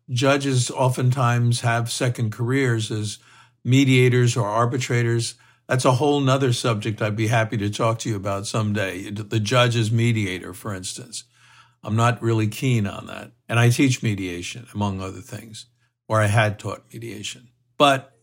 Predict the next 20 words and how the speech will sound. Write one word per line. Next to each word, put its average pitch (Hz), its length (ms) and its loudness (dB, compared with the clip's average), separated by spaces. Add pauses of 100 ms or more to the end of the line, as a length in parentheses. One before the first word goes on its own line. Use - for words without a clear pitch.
(140)
y-, - 520 -6
you're 151 340 0
absolutely 151 560 0
right. 123 400 2
There's, 120 580 0 (200)
you, 143 260 2
you 143 160 2
don't 151 300 2
want 151 220 0
the 135 80 -2
can 131 380 0
to 127 80 -4
be 117 140 -2
kicked 131 320 -4
down 123 240 2
the 117 80 2
road, 113 320 2
as 95 220 -8
you 113 80 -4
say, 101 500 -4